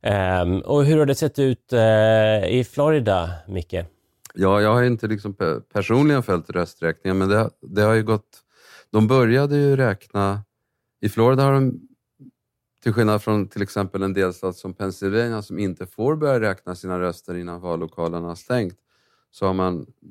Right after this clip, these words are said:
Speaker 2: inledde man rösträkningen tidigt, så att den var ju klar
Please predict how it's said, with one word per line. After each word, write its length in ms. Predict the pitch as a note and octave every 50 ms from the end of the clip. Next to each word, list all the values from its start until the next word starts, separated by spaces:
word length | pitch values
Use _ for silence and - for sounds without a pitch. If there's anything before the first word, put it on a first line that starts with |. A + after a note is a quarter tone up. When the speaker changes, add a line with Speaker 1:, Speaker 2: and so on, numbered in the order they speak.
| - -
Speaker 2:
inledde 340 | G#2 F#2 F2+ G2 A2 B2
man 220 | C3+ C#3 C3+ C3 B2+
rösträkningen 680 | B2 G#2 G2 - - F2 E2 D#2+ _ - F2+ E2+ E2+ E2
tidigt, 560 | - - G2 F#2 F#2+ A#2 C#3+ A2+ E2+ - _ - -
så 140 | - -
att 260 | F#2+ F2 - _ _ -
den 280 | - C2 B1 G2 G#2 G#2+
var 60 | A2+
ju 60 | A#2
klar 500 | - - - A#2 C#3+ D3+ C#3 G#2+ E2+ F#2+